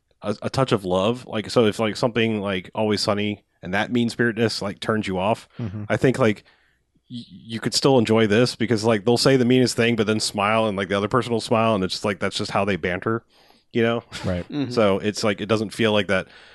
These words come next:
Speaker 1: we set up this thing to completely screw somebody over thing,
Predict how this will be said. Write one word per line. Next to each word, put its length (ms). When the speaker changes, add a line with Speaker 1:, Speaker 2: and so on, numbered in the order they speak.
Speaker 1:
we 320
set 220
up 120
this 220
thing 320
to 100
completely 580
screw 220
somebody 320
over 320
thing, 440